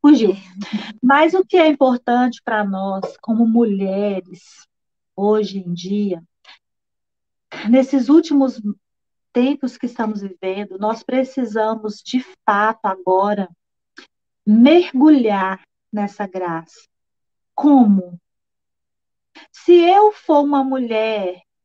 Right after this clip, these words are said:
Speaker 1: natural, eu gosto muito de ressaltar isso, porque tem o natural, o carnal e o espiritual, né? O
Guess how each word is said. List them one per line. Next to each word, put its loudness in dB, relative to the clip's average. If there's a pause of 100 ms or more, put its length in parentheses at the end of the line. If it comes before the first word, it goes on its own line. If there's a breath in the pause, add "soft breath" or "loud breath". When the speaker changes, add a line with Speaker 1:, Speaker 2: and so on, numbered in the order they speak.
(280)
Speaker 1:
natural, -4
eu -6
gosto -6
muito -2
de -4
ressaltar -6
isso, -6
porque -6 (420 loud breath)
tem 2
o 6
natural, -2 (100)
o -10
carnal -2
e -4
o -6
espiritual, -6 (500)
né? -4 (1300 loud breath)
O 4